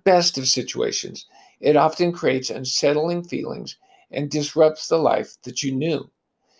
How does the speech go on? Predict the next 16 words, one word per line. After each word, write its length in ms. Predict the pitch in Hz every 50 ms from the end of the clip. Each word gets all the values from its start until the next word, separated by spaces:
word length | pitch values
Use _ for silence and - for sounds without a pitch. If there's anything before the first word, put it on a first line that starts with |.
| _ _
You 180 | _ 147 156 147
then 220 | 147 165 165 165
have 220 | 165 165 160 160 -
to 100 | 156 151
create 380 | - - 165 156 156 151 147
new 260 | - 165 165 170 175 170
routines. 680 | 170 170 170 - 180 180 175 170 143 127 - - - - _ _ _ _ - _ _ _ _ _ _ _ _ _ - -
Often 480 | 139 143 156 170 - - 151 143 143
your 160 | 139 135 135 139
ability 560 | 135 - - 147 143 143 143 147 143 139 135
to 100 | 143 135
trust 480 | 135 - - 165 147 151 156 - -
another 400 | - - 143 147 139 139 135 139 131
person 520 | - - 151 160 156 - - - - -
is 240 | - - 151 147 147
affected. 560 | 151 151 - 180 180 180 - - - - -